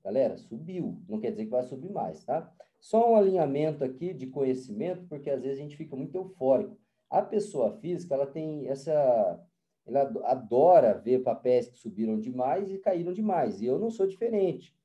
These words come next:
Eu comecei na bolsa vendo o papel que mais subia, acreditando que ele ia continuar subindo. E o papel que eu comecei foi esse aqui, ó, Kepler Weber, tinha Varig, ó. Tá vendo essa, esse gráfico maluco aqui lá de trás? Ele tava subindo seiscentos, setecentos por cento.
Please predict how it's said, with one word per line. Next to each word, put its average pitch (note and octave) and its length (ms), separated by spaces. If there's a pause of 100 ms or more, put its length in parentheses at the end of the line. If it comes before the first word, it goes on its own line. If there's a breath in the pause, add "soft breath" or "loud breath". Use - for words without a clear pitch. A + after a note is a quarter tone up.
(240)
Eu C3+ 160
comecei D3+ 500
na A#3+ 100
bolsa E3+ 380
vendo B2+ 300
o - 20
papel B2+ 340
que A#2+ 80
mais A#2+ 200
subia, C3+ 540 (380)
acreditando E3+ 540
que F#3 80
ele G3 120
ia G#3 40
continuar G#3 380
subindo. F3 600 (300)
E C#3 380
o C#3 80
papel C#3+ 420
que D3 60
eu C#3+ 60
comecei D#3 420
foi G3+ 160
esse G#3 120
aqui, F3 300
ó, A2 140
Kepler B2+ 440
Weber, G2+ 640 (220)
tinha B2 300
Varig, G2+ 720
ó. F2+ 240 (340)
Tá G#2 60
vendo C#3+ 160
essa, G#2 260
esse - 200
gráfico A2+ 400
maluco G#2+ 420
aqui - 160
lá D3+ 260
de - 120
trás? F#3 500 (400)
Ele - 100
tava A2+ 220
subindo B2 340
seiscentos, A#2+ 540
setecentos A#2+ 320
por B2+ 140
cento. D3+ 320